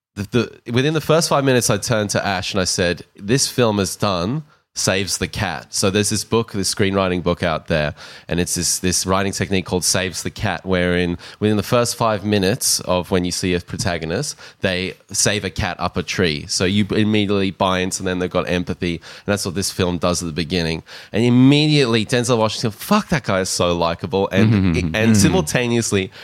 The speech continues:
Speaker 1: a badass
Speaker 3: Yeah.
Speaker 1: motherfucker that you don't wanna mess with.
Speaker 3: So charismatic.
Speaker 1: Unbelievably charismatic. I really like this. Uh, I really like how the concept of the film ties in with the title.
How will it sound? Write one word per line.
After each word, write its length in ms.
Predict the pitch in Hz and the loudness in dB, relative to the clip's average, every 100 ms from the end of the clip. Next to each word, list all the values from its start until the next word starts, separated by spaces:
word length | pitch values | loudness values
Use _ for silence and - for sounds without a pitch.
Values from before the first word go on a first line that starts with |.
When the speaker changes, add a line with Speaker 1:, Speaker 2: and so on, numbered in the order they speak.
| - | -12
Speaker 1:
a 100 | - | -4
badass 1120 | 101 - 107 110 110 113 - 92 90 85 - - | -4 -2 0 0 0 -2 -4 -2 -2 -4 -6 -4
Speaker 3:
Yeah. 80 | 98 | -2
Speaker 1:
motherfucker 460 | 101 110 - 95 | 0 -2 0 -2
that 100 | 98 | 0
you 80 | 95 | -2
don't 160 | 95 98 | 2 2
wanna 160 | 95 | 2
mess 260 | 92 90 - | 2 0 0
with. 180 | 95 85 - | -2 -4 -6
Speaker 3:
So 220 | - 151 | 2 2
charismatic. 760 | 151 147 127 98 101 90 - - _ _ - - - | 4 2 2 2 0 -2 -8 -20 _ _ -20 -14 0
Speaker 1:
Unbelievably 540 | 143 147 123 113 101 | 0 4 4 4 2
charismatic. 600 | 92 110 101 101 92 92 - | 2 0 0 0 0 0 0
I 60 | |
really 340 | 113 131 156 143 | 2 4 4 4
like 240 | 104 104 | 2 0
this. 400 | 104 101 98 - - | 0 2 2 -2 -4
Uh, 60 | |
I 320 | 87 90 71 98 | 0 0 0 0
really 320 | 92 107 107 | 2 2 4
like 200 | 101 98 | 2 0
how 300 | - 104 98 | -2 0 2
the 480 | 90 87 85 82 78 | 2 2 2 0 -2
concept 380 | - 98 92 98 | -6 -4 -2 0
of 80 | 98 | 0
the 80 | 90 | -2
film 340 | - 95 92 | 2 2 2
ties 380 | 87 90 85 87 | 0 0 0 0
in 160 | 87 87 | -2 0
with 240 | 82 - | -4 -2
the 480 | 87 82 82 82 87 _ _ _ _ - | -2 -2 -2 -4 -8 _ _ _ _ -16
title. 540 | - 76 92 113 127 | -4 0 0 0 -4